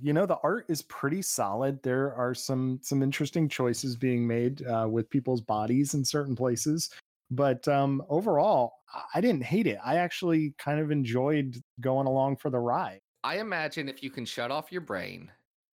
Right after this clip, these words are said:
Speaker 2: you can enjoy this in the same way that some people are enjoying the current feature film Venom.
Speaker 1: Sure. I haven't seen Venom. I've heard
Speaker 2: I
Speaker 1: it's
Speaker 2: haven't
Speaker 1: kinda, like,
Speaker 2: either.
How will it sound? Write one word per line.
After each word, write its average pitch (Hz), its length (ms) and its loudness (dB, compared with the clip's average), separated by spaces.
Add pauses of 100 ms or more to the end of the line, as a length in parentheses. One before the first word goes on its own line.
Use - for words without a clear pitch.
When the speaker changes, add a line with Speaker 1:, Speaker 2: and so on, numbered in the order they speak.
(140)
Speaker 2:
you 139 160 -4
can 196 200 -4
enjoy 131 420 -2
this 110 280 -6
in 120 60 -10
the 110 60 -6
same 127 300 -6
way 123 160 -2
that 113 160 -12
some 120 200 -6
people 143 360 -8
are 123 160 0
enjoying 107 580 -2
the 95 300 -2
current 113 360 -6
feature 113 300 -6
film 95 300 -4
Venom. 69 400 -10 (840)
Speaker 1:
Sure. 277 480 0 (960)
I 135 100 2
haven't 175 200 2
seen 175 260 2
Venom. 202 380 0 (100)
I've 127 180 0
heard 147 160 2
Speaker 2:
I 147 80 4
Speaker 1:
it's 143 80 2
Speaker 2:
haven't 147 220 0
Speaker 1:
kinda, 143 140 2
like, 139 180 2
Speaker 2:
either. - 320 -6